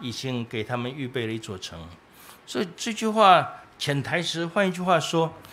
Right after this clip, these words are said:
如果他们不羡慕那个更美的家乡，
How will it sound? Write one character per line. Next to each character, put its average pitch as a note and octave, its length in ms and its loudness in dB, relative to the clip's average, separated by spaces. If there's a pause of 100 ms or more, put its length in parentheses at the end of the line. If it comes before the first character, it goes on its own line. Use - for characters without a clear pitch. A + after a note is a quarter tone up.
(260)
如 C#4 300 8
果 F#3 540 10 (680)
他 C4+ 280 10
们 F3+ 300 4
不 C4 220 -2
羡 C#4 300 4
慕 G#3+ 460 4 (240)
那 G#3 100 0
个 E3 220 0
更 F#3+ 280 0
美 C#3+ 160 0
的 D3 100 -2
家 D#3+ 240 0
乡， D#3 360 0